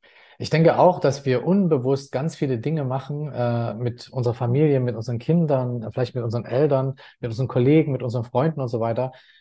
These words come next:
Äh, ganz oft, äh, sind wir so ein bisschen auf Automatismus. Also wir, das ist der Spruch, den ich kenne, den sage ich und merken gar nicht, wie ich andere damit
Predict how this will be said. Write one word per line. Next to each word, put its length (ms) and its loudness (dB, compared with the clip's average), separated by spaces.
Äh, 200 0
ganz 260 0
oft, 320 -4
äh, 360 0
sind 160 -2
wir 100 2
so 80 0
ein 60 -2
bisschen 300 -8
auf 200 -2
Automatismus. 920 -4
Also 240 -6
wir, 460 0
das 140 -6
ist 120 -6
der 60 0
Spruch, 320 0
den 120 -2
ich 140 -6
kenne, 200 0
den 160 -2
sage 320 2
ich 160 -2
und 140 -4
merken 360 0
gar 220 -2
nicht, 260 -6
wie 80 -2
ich 140 -8
andere 440 0
damit 400 -4